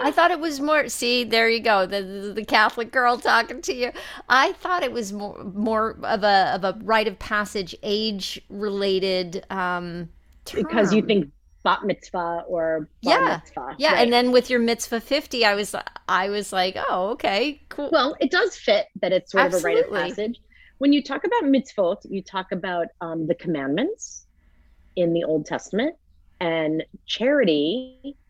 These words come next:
Speaker 2: and the idea of giving is one of the major commandments in Judaism that we really celebrate and focus on.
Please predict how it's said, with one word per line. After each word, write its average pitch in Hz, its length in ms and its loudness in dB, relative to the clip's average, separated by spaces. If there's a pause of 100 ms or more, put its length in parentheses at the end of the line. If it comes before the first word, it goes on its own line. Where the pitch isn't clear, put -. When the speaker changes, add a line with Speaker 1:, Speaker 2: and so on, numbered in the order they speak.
(880)
Speaker 2:
and 175 160 -4
the 170 80 0
idea 170 320 2
of 151 200 -10
giving 160 460 -4 (140)
is 156 180 -6
one 170 240 -6
of 156 140 -8
the 165 80 -2
major 165 640 0
commandments 143 600 -8
in 156 100 -4
Judaism 147 480 0
that 139 180 -8
we 143 160 0
really 139 400 -4 (240)
celebrate 143 760 0
and 143 160 -6
focus 139 360 -4
on. - 300 -14